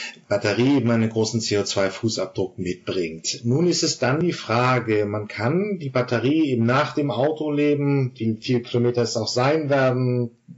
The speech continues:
da hört man Verschiedenes, ähm, zwischen fünf, zweihundertfünfzig zu, äh, fünfhunderttausend Kilometern, die ein Elektroauto mit einer Batterie fahren kann,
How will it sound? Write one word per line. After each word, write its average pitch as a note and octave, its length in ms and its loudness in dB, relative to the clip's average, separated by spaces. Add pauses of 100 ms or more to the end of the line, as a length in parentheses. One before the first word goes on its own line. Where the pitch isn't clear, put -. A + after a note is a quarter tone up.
(220)
da G#2+ 160 0
hört A#2 180 0
man A2 100 -2
Verschiedenes, C#3+ 800 0 (640)
ähm, A#2 240 2
zwischen B2 500 0
fünf, B2+ 460 0
zweihundertfünfzig B2+ 880 2
zu, A#2 160 -4
äh, A#2 140 -2
fünfhunderttausend B2 880 0
Kilometern, A#2+ 580 2
die A#2 100 2
ein A#2 60 2
Elektroauto A#2 680 0
mit A2+ 160 0
einer A2+ 240 0
Batterie A2+ 340 0
fahren B2 360 0
kann, C3 300 0